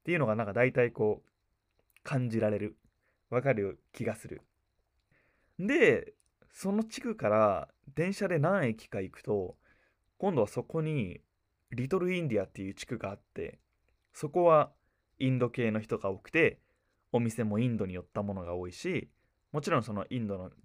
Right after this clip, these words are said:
寺院もあったりして、お寺もあったりして、あとは匂いもまたそのアラビアンストリートとまた違った独特のインドの香りがするんですよ。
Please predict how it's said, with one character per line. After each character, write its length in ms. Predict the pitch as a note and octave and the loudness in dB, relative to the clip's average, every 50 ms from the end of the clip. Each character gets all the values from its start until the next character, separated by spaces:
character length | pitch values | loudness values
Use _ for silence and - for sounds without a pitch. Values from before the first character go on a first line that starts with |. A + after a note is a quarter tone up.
| - A2+ | -16 -10
寺 180 | A2 B2 D3 E3 | -4 -2 0 2
院 200 | D#3 A#2+ G2+ G2 | 2 0 0 -2
も 140 | F#2+ F#2+ F#2+ | -4 -4 -6
あ 40 | F#2 | -6
っ 40 | - _ | -8 _
た 120 | - G2+ | -14 -12
り 80 | F#2+ - | -12 -12
し 100 | - - | -6 -2
て、 220 | A#2+ A2 F#2 - | 0 0 0 -2
お 80 | - A#2 | -4 -4
寺 220 | - D3 C#3 C#3 | -2 0 2 2
も 80 | B2 C3 | 2 2
あ 20 | |
っ 60 | C3+ - | 0 -2
た 120 | - E2 | -6 -10
り 60 | - | -10
し 80 | - - | -10 -8
て、 200 | - G#2 - - _ _ _ _ _ _ _ _ _ _ _ _ _ _ _ | -6 -6 -8 -8 _ _ _ _ _ _ _ _ _ _ _ _ _ _ _
あ 80 | - - | -6 -2
と 100 | - D#3 | 0 0
は 20 | B2 | 2
匂 240 | A#2 B2 D3 F3+ F#3 | 6 6 8 8 8
い 40 | |
も 120 | D3 A#2 G2+ | 6 4 2
ま 140 | G2+ G#2 - | 0 -2 -2
た 100 | G#2 F#2+ | -4 -6
そ 140 | - - | -6 -8
の 340 | G2+ G2 F#2+ F2+ F2 E2+ - - | -8 -8 -8 -8 -8 -10 -10 -12
ア 120 | - C3 | -10 -6
ラ 120 | C3 C#3 | -4 -2
ビ 80 | B2+ C3 | 0 0
ア 40 | B2+ | 0
ン 40 | B2+ | -2
ス 80 | - | 0
ト 100 | - D3 | 0 0
リ 80 | C3 A2 | 0 0
ー 40 | - | -2
ト 60 | - | -6
と 100 | - G#2 | -8 -8
ま 160 | G2+ A2 C3+ | -6 -6 -6
た 80 | - F#3 | -8 -8
違 220 | C#3+ - - C#3 C3 C#3+ | -8 -8 -6 -6 -4 -6
っ 40 | C#3 C#3 _ | -6 -8 _
た 280 | - D#3 C3+ G2+ - - _ _ _ _ _ _ _ _ _ _ _ | -6 -4 -2 -4 -4 -6 _ _ _ _ _ _ _ _ _ _ _
独 200 | - C3+ A2+ - | -4 -4 -4 -4
特 320 | - - - C#3+ C#3 D3 C#3+ | -4 -4 -4 -2 -2 0 0
の 200 | C3+ C3+ C3 - - _ _ _ _ _ _ _ _ _ - | 0 0 -2 -4 -8 _ _ _ _ _ _ _ _ _ -2
イ 100 | D3+ D3 | 0 2
ン 120 | C#3 C3 | 2 4
ド 120 | A2+ G#2+ G2 | 2 0 -2
の 80 | F#2 | -4
香 160 | - - - A#2 G#2 G#2 | -6 -4 -2 -2 0 0
り 100 | G2+ G2 | 0 0
が 220 | G#2+ G#2 - - _ _ _ _ _ _ _ _ _ | 0 -2 -2 -4 _ _ _ _ _ _ _ _ _
す 180 | - - - | -12 -8 -4
る 120 | A#2 B2+ C3+ | 0 0 0
ん 100 | A2+ F#2+ | 0 -2
で 100 | F#2+ F#2+ | -6 -10
す 100 | - - | -10 -10
よ。 180 | E2 - - | -12 -12 -14